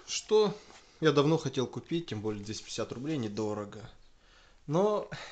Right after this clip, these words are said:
по дороге домой не удержался и все-таки так распечатал. Но, честно, даже не открывал и не смотрел, что там, и не знаю. Но единственное, что я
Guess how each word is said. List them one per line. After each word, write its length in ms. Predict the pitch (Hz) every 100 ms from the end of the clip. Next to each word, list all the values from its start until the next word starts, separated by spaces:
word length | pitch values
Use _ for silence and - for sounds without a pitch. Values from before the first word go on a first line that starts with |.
| -
по 100 | 131
дороге 580 | 120 131 180 160 131 123
домой 520 | 123 131 185 196 190 - - -
не 100 | 131
удержался 540 | 120 120 139 196 190
и 40 | 120
все-таки 300 | 147 139 139
так 240 | 139 143 -
распечатал. 800 | 123 - - - 127 110 - 107 - _ _ _ - - - - - _ -
Но, 220 | - 117 185
честно, 560 | - 120 110 - 110 -
даже 280 | 123 127 120
не 100 | 117
открывал 480 | - 117 117 156
и 100 | -
не 100 | 113
смотрел, 340 | 110 117 113 117
что 280 | - 147 196
там, 240 | 196 185
и 140 | 127 147
не 240 | 160 143
знаю. 420 | 107 104 101 98 - - - - - 131
Но 80 |
единственное, 340 | 135 147 135 131
что 220 | - 127
я 260 | 123 120